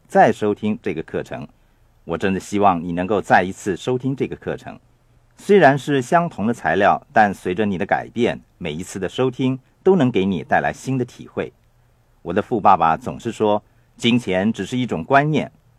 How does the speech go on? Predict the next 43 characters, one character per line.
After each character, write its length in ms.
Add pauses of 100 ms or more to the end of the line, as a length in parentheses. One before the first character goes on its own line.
(300)
你 100
认 220
为 120
它 220
是 100
什 160
么， 220 (100)
它 240
就 240
是 120
什 120
么。 160 (640)
要 160
是 160
你 160
说 300
你 120
没 140
有 80
能 260
力 120
支 180
付， 340 (260)
那 140
么 160
你 200
就 240
是 120
没 160
有 80
能 200
力 120
来 160
支 180
付。 260 (600)
要 140
是 140
你 160
说 220
你 120
做 180
不 80
到， 280